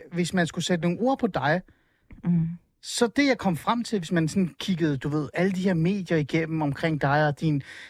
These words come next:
Speaker 1: din personlighed og din historie, så er det det at være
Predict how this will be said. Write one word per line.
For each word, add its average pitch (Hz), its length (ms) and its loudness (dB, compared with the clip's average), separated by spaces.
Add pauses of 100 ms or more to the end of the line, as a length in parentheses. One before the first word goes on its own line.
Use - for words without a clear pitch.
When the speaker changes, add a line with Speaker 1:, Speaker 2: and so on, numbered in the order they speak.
(140)
Speaker 1:
din 135 100 -2
personlighed 160 720 2
og 143 220 -2
din 135 220 2
historie, 151 600 2 (360)
så - 140 0
er 214 40 6
det 214 160 2
det 220 100 6
at 233 120 2
være 156 200 4